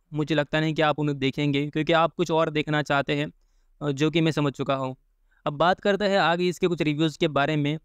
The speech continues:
और कहानी के बारे में कि कहानी यहाँ पर क्या आपको देखने को मिलती है। तो हालांकि आपने बहुत सारी ऐसी सीरीज़ देखी होगी जो Netflix पे अवेलेबल हैं, जिनसे आपको कुछ सीखने को मिलता है या फिर कुछ आपको दिखाया जाता है, तो इसके एपिसोड बहुत ही अच्छे हैं।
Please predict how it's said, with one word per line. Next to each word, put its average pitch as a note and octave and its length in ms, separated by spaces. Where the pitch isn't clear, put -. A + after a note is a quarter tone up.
और C#3+ 220
कहानी D#3 340
के E3 100
बारे C#3 300
में C#3+ 200
कि D#3 120
कहानी F3+ 320
यहाँ E3+ 220
पर E3+ 140
क्या D#3+ 180
आपको D3+ 280
देखने D3 320
को C3+ 80
मिलती C3+ 380
है। C#3+ 220
तो G3 220
हालांकि F#3+ 480
आपने F#3 320
बहुत D#3+ 320
सारी E3+ 180
ऐसी E3+ 160
सीरीज़ D#3+ 260
देखी D3+ 240
होगी D3+ 280
जो D3+ 80
Netflix C#3+ 580
पे D3 200
अवेलेबल C#3+ 540
हैं, C#3 220
जिनसे D3 360
आपको D#3 420
कुछ D3 140
सीखने D3 320
को D3 100
मिलता C#3 380
है C#3 200
या C#3+ 80
फिर C#3 180
कुछ D3 240
आपको C#3+ 440
दिखाया F#3 300
जाता E3 360
है, D#3+ 180
तो F#3 240
इसके - 380
एपिसोड F3+ 320
बहुत D#3+ 300
ही E3+ 80
अच्छे D#3 320
हैं। D3 160